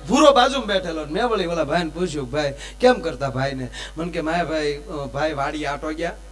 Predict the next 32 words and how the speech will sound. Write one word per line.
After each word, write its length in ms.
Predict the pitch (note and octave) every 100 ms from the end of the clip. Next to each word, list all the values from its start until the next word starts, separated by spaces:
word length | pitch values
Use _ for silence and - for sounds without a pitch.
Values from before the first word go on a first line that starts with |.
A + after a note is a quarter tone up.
| C3+
નવો 280 | C#3+ D#3 C#3
કવો 280 | C#3 D#3
બનાવેલો, 460 | D#3 E3 E3 F#3 F3+
હજી 140 | C#3+
બાંધ્યો 380 | C3 B2 C#3 D3+
નહોતો, 380 | D#3 E3 E3+ E3 - -
એમાં 280 | D#3 D3 C3+
પહેલવાડીનો 500 | D#3 D#3 D3+ D3 C3
વરસાદ 540 | D3 C#3+ F3 F3 -
એટલે 200 | C#3+ D3+
ભેખાડા 540 | A#2+ C#3 C#3 D#3 D3+ C#3
બધાય 280 | C3 C#3+
પલળી 340 | B2+ C#3+ D#3+ F#3+
ગયેલા, 240 | C#3 B2+ B2 - - B2
અને 100 | B2
ભાઈ 260 | B2 E3+
બાજુમાં 380 | E3 F3 F3+ D#3+
લે 80 | C#3
હાલવા 300 | C#3+ F#3 F3
ગયો 180 | C3 B2
ને 60 |
ભેખાડો 440 | G#2 D3+ D#3+ D3 -
ખબળ્યો, 480 | - E3+ F3 D3 A#2 - - - -
અને 180 | D3 C3+
હજી 300 | C3 C3 F3
કાંઈક 320 | E3+ D3+ -
કવામાં 720 | D#3 E3 D#3+ B2 - - D3+
સો 280 | D3+ E3+ E3
ફૂટ 160 | D#3+ C#3+
કોરો 320 | C#3+ E3 E3
પડ્યો 280 | D#3 D#3 A#2
હાવ 220 | C3 C#3